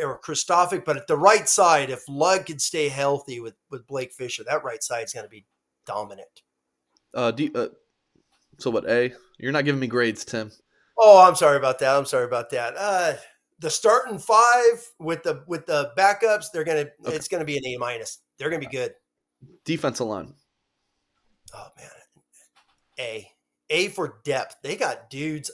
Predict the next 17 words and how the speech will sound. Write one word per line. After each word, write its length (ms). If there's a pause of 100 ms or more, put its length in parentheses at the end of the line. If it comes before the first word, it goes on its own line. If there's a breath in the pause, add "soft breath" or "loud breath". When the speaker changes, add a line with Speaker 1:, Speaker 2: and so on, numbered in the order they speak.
Speaker 1:
all 280
over 200
the 80
place. 520 (100)
You 140
know, 160
we 180
talked 320
about 300
them 180
a 60
ton. 480 (380 soft breath)
The 80
biggest 360
surprise 560
was 160
ninety, 560